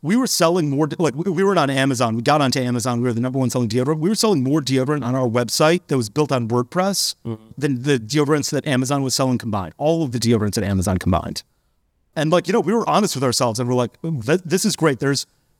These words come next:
Speaker 1: five percent of people are buying deodorant on the internet. We have four percent of those people. Like, four percent are from Native.
Speaker 2: Yeah.
Speaker 1: The other ninety-five percent are still shopping at Target and at Walmart. And, uh, we need to go to where that consumer is. And so today,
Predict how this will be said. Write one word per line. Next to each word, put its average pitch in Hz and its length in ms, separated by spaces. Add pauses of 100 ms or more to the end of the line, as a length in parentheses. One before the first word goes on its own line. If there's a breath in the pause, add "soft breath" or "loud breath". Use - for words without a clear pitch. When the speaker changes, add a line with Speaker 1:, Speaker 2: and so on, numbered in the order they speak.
(160)
Speaker 1:
five 196 320
percent 185 260
of 165 80
people 180 380
are 160 120
buying 139 260
deodorant 135 340
on 123 80
the 120 100
internet. 160 460 (240)
We 175 260
have 185 160
four 165 260
percent 127 360
of 101 60
those 107 180
people. 165 220
Like, 156 200
four 214 220
percent 165 340
are 143 80
from 131 220
Native. 107 400
Speaker 2:
Yeah. 110 220 (580)
Speaker 1:
The 135 160
other 190 180
ninety-five 165 540
percent 151 320
are 135 60
still 160 240
shopping 151 340
at 120 120
Target 143 460
and 139 100
at 127 80
Walmart. 139 640 (380)
And, 131 440
uh, 139 220
we 156 80
need 190 160
to 160 80
go 139 300
to - 120
where 123 140
that 117 160
consumer 117 480
is. 98 400
And 131 180
so 147 140
today, 175 460